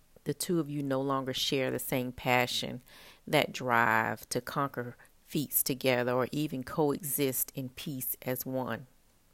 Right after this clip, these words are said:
The thrill is gone, so to speak. So that's kind of where many women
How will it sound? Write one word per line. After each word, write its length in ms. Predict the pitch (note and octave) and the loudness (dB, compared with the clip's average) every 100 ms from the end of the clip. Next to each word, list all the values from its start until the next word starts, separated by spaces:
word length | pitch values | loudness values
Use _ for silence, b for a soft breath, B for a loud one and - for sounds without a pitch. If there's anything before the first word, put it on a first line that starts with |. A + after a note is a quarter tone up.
| _ _ | _ _
The 80 | E3 | -6
thrill 420 | - F#3 F#3+ F3 | -4 0 4 4
is 160 | C3+ C3 | 4 0
gone, 320 | C3+ A#2+ - | -2 -2 -4
so 200 | - - | -4 -4
to 100 | - | -2
speak. 320 | - - G2 - - - - _ _ _ _ _ _ - | -2 -2 -8 -10 -20 -20 -20 _ _ _ _ _ _ -8
So 160 | - F3+ | -2 0
that's 280 | E3+ A#3 - | 2 2 2
kind 240 | F3 C3+ | 2 0
of 80 | B2+ | 0
where 120 | C3 | -2
many 240 | C3 C3 | 0 -2
women 300 | B2 A#2 A2 | -2 -4 -4